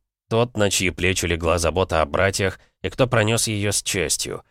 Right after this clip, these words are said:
Тот, кто находил вдохновение в Цезаре и Македонском. Бонапарт, конечно, мелкий, но аристократ, выходец с живописного острова, да вдобавок безусловный авантюрист, чего стоят одни его безумства в Египте.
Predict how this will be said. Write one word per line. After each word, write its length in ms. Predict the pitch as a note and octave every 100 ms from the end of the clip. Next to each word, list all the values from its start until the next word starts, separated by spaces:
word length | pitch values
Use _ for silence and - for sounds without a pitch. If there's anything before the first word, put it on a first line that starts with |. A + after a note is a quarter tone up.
| _ _ _ -
Тот, 140 | G#2+
кто 180 | - A2
находил 400 | G#2 F#2+ F2+ G#2+
вдохновение 720 | F2 F2+ F2+ E2+ G2 F#2+ F2
в 80 | E2
Цезаре 480 | - F2+ E2+ E2+ E2+
и 20 |
Македонском. 800 | F2 E2+ E2 F2+ F#2 - A#1+ - _ _ _ -
Бонапарт, 480 | F#2+ A2 D#3 D#3 -
конечно, 440 | C3 B2+ - A2
мелкий, 520 | G#2 A#2 B2+ B2+ C3+
но 160 | B2 A2
аристократ, 640 | G#2+ G#2+ G#2+ - E2+ D2 - _ _ -
выходец 460 | G2 F#2 F2 F2+
с 80 | D#2
живописного 720 | D#2 E2+ F2 F#2+ - F2+ F2 -
острова, 480 | G2+ - F2 D#2+ - _ _
да 160 | - F2+
вдобавок 500 | F2 F2+ A2+ G#2 E2
безусловный 640 | F2 E2 - F#2+ F#2 F#2
авантюрист, 640 | F2 F2 - F#2 F#2+ - - _ _ -
чего 240 | A2+ C3+
стоят 360 | - - C3 B2+
одни 260 | G#2+ A#2+
его 240 | A2 G#2 G#2+
безумства 580 | F#2+ F2+ G#2 G2+ G#2+ G2
в 60 |
Египте. 640 | E2 F2+ F#2+ G2+ - -